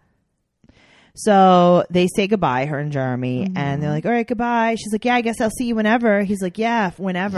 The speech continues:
Speaker 2: Yeah,
Speaker 1: And then,
Speaker 2: it was, like, super dumb.
Speaker 1: and then they both smile and basically run into the car and do sex.
Speaker 2: Uh-huh.
Speaker 1: So
Speaker 2: It's
Speaker 1: Addie
Speaker 2: only exciting 'cause it's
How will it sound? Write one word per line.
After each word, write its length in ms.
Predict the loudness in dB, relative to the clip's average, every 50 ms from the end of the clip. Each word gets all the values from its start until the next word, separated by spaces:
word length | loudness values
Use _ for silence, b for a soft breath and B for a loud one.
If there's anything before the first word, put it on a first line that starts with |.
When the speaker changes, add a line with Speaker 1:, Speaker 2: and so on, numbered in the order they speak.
| 4
Speaker 2:
Yeah, 200 | 6 6 6 6
Speaker 1:
And 20 | 6 6
then, 60 | 4 4
Speaker 2:
it 40 |
was, 100 | 2 2
like, 180 | 0 0 0 0
super 340 | -2 -4 -4 -4 -2 -4 -4
dumb. 200 | -2 -2 0 2 2
Speaker 1:
and 100 | 2 2
then 80 | 2
they 100 | 0 0 2
both 200 | 2 0 0 0
smile 460 | -4 -4 -4 -2 -2 0 0 -2 -2 -4
and 120 | -4 -2
basically 320 | -2 -4 -2 -4 -4 -4
run 260 | -4 -4 -2 -2 -2 -2
into 180 | -6 -8 -8
the 80 | -10 -10
car 280 | -8 -6 -4 -4 -2
and 100 | -4 -2
do 140 | -2 -2 -2
sex. 100 | -2 -2
Speaker 2:
Uh-huh. 840 | -4 -4 -2 -2 -2 -2 -2 -2 -2 0 0 0 0 0 0 0 0 0 -2 -4 -8 _ _ _ _ _ _ _ _ _ _ _ _ _ _ _ _ _ _
Speaker 1:
So 340 | -10 -4 0 2 4 4 4
Speaker 2:
It's 80 | 4 4
Speaker 1:
Addie 200 | 2 4 6 6
Speaker 2:
only 240 | 6 6 4 4 2
exciting 480 | 0 0 -2 -2 0 0 2 0 -2 -2
'cause 180 | -4 -4 -4 -4
it's 200 | -6 -8 -10